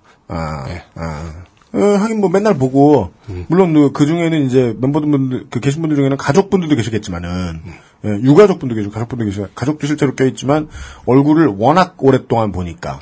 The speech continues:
Speaker 2: 네.
Speaker 1: 예. 내 일상 속에서
Speaker 2: 그렇죠.
Speaker 1: 음.
Speaker 2: 서로 이제 본인들끼리만 가족일 뿐만 아니라 이제 그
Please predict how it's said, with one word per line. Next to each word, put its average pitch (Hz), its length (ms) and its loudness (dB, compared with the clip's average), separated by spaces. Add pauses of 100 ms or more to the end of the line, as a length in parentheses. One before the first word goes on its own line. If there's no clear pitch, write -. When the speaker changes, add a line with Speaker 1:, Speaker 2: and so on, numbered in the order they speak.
Speaker 2:
네. 90 240 -10 (220)
Speaker 1:
예. 76 300 -8 (880)
내 107 180 0
일상 117 400 -2 (240)
속에서 78 480 -8 (140)
Speaker 2:
그렇죠. 98 400 -10 (120)
Speaker 1:
음. 90 340 -8
Speaker 2:
서로 160 340 2
이제 110 260 -2 (840)
본인들끼리만 143 600 2
가족일 110 440 -2
뿐만 110 260 -6
아니라 98 140 -6
이제 92 160 -10 (560)
그 92 320 -8